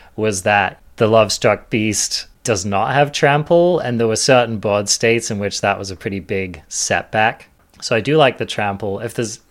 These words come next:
definitely if there's any way to buff this, or, like,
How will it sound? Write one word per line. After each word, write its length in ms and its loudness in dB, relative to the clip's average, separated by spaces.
definitely 420 2
if 60 -4
there's 120 -6
any 220 0
way 220 2
to 120 -8
buff 480 -4
this, 500 -2
or, 200 -4
like, 380 -6